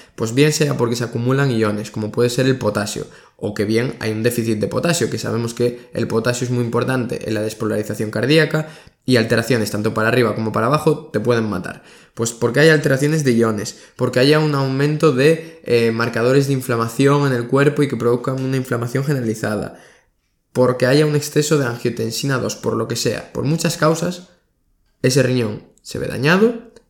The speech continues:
y luego se ve dañado el corazón. Entonces sería lo mismo que el tipo uno, pero al revés. Lo que quiero que te quede muy clarito es que el síndrome cardiorrenal se produce porque el corazón y el riñón están vinculados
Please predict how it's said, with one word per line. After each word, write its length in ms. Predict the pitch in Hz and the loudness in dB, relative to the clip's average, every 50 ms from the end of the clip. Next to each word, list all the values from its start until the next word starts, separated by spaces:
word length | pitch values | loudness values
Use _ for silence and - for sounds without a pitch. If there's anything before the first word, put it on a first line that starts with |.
| _ _ _ _ - | _ _ _ _ 0
y 80 | 147 | 2
luego 400 | 143 139 135 131 131 131 143 147 | 4 6 6 6 6 4 2 0
se 160 | - - - 123 | -2 -4 -2 0
ve 80 | 123 | 2
dañado 540 | 120 120 117 120 120 117 120 131 139 - - | 2 2 0 -2 -2 0 0 0 0 -2 -2
el 180 | - 123 117 117 | -4 -4 -4 -4
corazón. 520 | - 104 92 71 - - 95 85 - - - _ | -6 -6 -6 -6 -8 -8 -8 -8 -8 -10 -16 _
Entonces 240 | - 113 113 117 113 | -10 -6 -4 -4 -2
sería 240 | - 117 120 123 117 | -2 0 0 0 0
lo 80 | 117 117 | 0 0
mismo 300 | 127 131 127 120 117 120 | -2 -2 -4 -4 -8 -8
que 80 | 127 | -6
el 60 | - | -6
tipo 180 | - 117 117 147 | -4 -2 0 0
uno, 320 | 165 185 208 254 247 - - | 2 2 2 0 0 -2 2
pero 320 | - 170 175 190 202 196 - - - - - - | 4 4 4 4 2 -2 -6 -14 -18 -20 -10 -2
al 180 | - 131 127 | 0 2 2
revés. 380 | 120 123 120 117 107 - - - - - - - - - _ | 4 2 2 2 0 -2 -6 -10 -12 -16 -18 -20 -20 -16 _
Lo 140 | - 127 135 | -2 0 0
que 100 | 131 143 | 2 2
quiero 220 | 139 196 196 190 | 4 4 4 4
que 80 | 170 175 | 4 2
te 160 | 151 156 151 | 2 0 2
quede 440 | 170 175 170 156 165 170 - - - - - - _ _ - | 2 2 2 2 0 -2 -6 -12 -18 -20 -20 -20 _ _ -6
muy 260 | 127 131 139 143 135 | -2 0 0 0 2
clarito 480 | 135 135 123 123 139 143 139 147 143 143 - - - - _ _ _ _ _ _ _ _ _ _ _ - - | 2 2 2 4 4 2 2 2 0 0 -4 -14 -20 -20 _ _ _ _ _ _ _ _ _ _ _ -6 0
es 560 | 135 135 131 - - - - - _ _ _ _ _ - - _ | 2 2 4 2 0 -8 -12 -18 _ _ _ _ _ -20 -20 _
que 200 | - - 120 113 | -2 0 0 0
el 100 | 107 110 | 0 -2
síndrome 420 | - - 147 139 123 113 - 113 | -4 -2 -2 0 0 -2 -2 -4
cardiorrenal 840 | 113 - 127 127 131 123 120 117 113 110 113 117 123 - - - _ _ _ _ _ | -4 -2 0 2 2 2 0 0 -2 -4 -4 -4 -6 -8 -12 -18 _ _ _ _ _
se 160 | - - - | -10 -10 -8
produce 400 | - - 113 117 123 123 - 127 | -6 -4 -2 0 0 0 0 -2
porque 280 | 120 - 117 110 - 113 | -2 -2 -2 -2 -2 -4
el 120 | 113 - | -4 -2
corazón 680 | - 110 113 113 117 - - 135 139 143 143 - - - - | -4 -4 -4 -4 -4 -2 -2 0 0 0 -2 -6 -12 -18 -10
y 140 | - 113 113 | -6 -4 -4
el 100 | 110 - | -2 -2
riñón 600 | - 113 110 120 127 131 139 147 - - - _ _ _ | -4 -4 -2 0 0 0 0 -2 -6 -10 -20 _ _ _
están 300 | - 123 - - 120 120 | -12 -10 -6 -4 -4 -2
vinculados 840 | 123 123 120 117 - - 117 113 120 123 131 139 135 - - - _ | -2 -2 -4 -4 -4 -2 0 0 2 0 0 -2 -4 -8 -16 -20 _